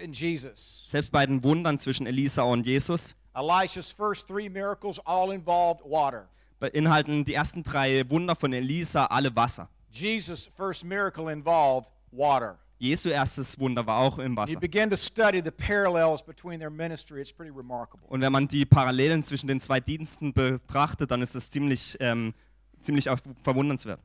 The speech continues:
Speaker 1: And so what we find in Second Kings, the sixth chapter,
Speaker 2: Also was wir im zweiten Könige Kapitel sechs finden,
Speaker 1: we find a discipleship group of young men
Speaker 2: finden wir eine junge Gruppe von Männern, eine Jüngerschaftsgruppe.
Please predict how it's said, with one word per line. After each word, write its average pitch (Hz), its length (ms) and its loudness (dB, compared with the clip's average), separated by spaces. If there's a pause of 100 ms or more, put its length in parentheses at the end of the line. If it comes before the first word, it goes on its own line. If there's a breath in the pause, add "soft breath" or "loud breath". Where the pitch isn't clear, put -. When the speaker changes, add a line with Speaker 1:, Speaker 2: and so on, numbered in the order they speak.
(180)
Speaker 1:
And 139 100 -16
so 208 200 4
what 262 160 10
we 240 120 2
find 233 440 2
in 202 60 0
Second 233 380 -2
Kings, 208 300 -2
the 185 60 -10
sixth - 320 -8
chapter, 160 540 -6 (200)
Speaker 2:
Also 127 180 -6
was 147 160 2
wir 151 100 4
im 143 100 4
zweiten 151 520 2
Könige 151 340 4 (120)
Kapitel 139 280 0
sechs - 300 -2
finden, 165 440 -2
Speaker 1:
we 185 120 0
find 240 720 4
a 180 80 0
discipleship 220 920 2
group 202 280 0
of 165 160 -10
young 190 280 0
men 151 440 -8 (100)
Speaker 2:
finden 151 400 4
wir 156 80 6
eine 151 120 6
junge 165 400 4
Gruppe 170 260 0
von 143 260 4
Männern, 147 340 4
eine 131 120 4
Jüngerschaftsgruppe. 175 800 2